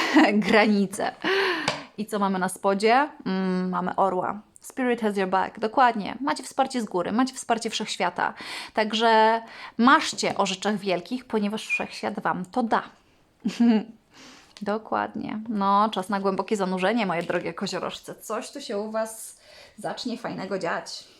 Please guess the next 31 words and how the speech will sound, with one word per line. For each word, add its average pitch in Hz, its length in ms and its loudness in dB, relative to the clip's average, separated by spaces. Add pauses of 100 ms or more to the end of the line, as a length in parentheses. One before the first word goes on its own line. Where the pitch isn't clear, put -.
(220)
Uhu. 403 640 -2 (1000)
Okej. - 320 -10 (720)
No 320 80 2
to 440 100 6
jeżeli 403 280 8
macie 359 220 6
jeszcze 285 200 0
jakieś 247 200 0
pytania, 196 580 2
to 294 80 2
wybierzcie 240 380 -2
sobie 214 240 0
numer 196 300 0
jeden, 190 300 0
dwa 180 220 0
lub 180 180 -2
trzy, - 300 -4 (580)
a - 120 -2
ja 175 120 0
już 220 220 0
losuję 220 340 -2
dla 196 160 0
Was, 190 200 0 (240)
em, 190 880 -2 (100)
karty 202 300 -4
z 208 260 -6
odpowiedziami 339 520 0
na 156 120 -2
te 185 100 -8
Wasze - 220 -4
pytania. - 440 -8